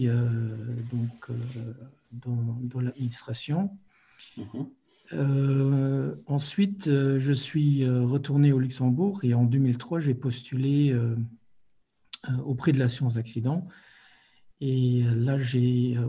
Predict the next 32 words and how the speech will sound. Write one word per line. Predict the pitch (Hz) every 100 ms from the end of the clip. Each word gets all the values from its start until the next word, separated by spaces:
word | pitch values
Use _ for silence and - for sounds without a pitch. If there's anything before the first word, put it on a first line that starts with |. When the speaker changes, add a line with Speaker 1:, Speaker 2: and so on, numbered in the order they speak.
| -
Speaker 1:
occupé | 143 131 - 147 143
le | 120
poste | 120 - 147 - - _ 131
de | 123 123 113 123 117 117
responsable | 131 - 127 - 151 123 117 117
du | 120 127
service, | 123 - 123 120 123 - - 117
euh, | 113 117
prévention | - 147 127 120 165 143
et |
du | 117
service | 113 - 120 117
comptabilité | - 127 120 117 113 120
pendant | 147 131 120
dix | 113 123 123
ans. | 143 185 - - - - _ _ _ _ _ _
Et | 143
maintenant, | 143 143 156 160
depuis, | 135 123 - 147 143 139
euh, | 131 120 117 113
sept | 113 - 147 -
ans, | 160 175
je | 147 127
suis, | 120 - - 135 135 131
euh, | 120 120 117 117 113
donc, | 123 120 117 -
euh, | 117
responsable | 113 123 - 120 - 131 123 110 110 110 123 -
de, | 113 117
de | 110 120
l'assurance | 117 - 110 107
accident. | - 101 110